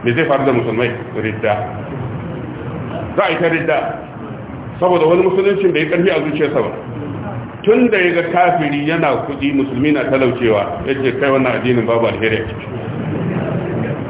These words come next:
To sai Allah ya ce, "Laula an yakuna nasu ummatan wahida." Allah ya ce ya sani wannan zai faru.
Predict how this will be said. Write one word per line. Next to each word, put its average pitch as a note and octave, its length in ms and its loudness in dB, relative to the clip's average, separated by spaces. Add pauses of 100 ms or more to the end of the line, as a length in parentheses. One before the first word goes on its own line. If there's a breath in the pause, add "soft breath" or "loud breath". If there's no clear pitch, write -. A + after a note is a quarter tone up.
(140)
To A#2+ 160 4
sai D#3 140 4
Allah D#3+ 300 4
ya C#3+ 160 0
ce, B2 200 2
"Laula D#3+ 520 4
an E3 200 4
yakuna D#3 520 2
nasu D3 560 4
ummatan C3+ 600 2
wahida." B2 520 2 (800)
Allah D3+ 360 2
ya C#3 180 2
ce C3 120 0
ya A#2 320 2
sani A#2 200 2 (240)
wannan C#3 420 2
zai A#2+ 180 0
faru. G2 240 0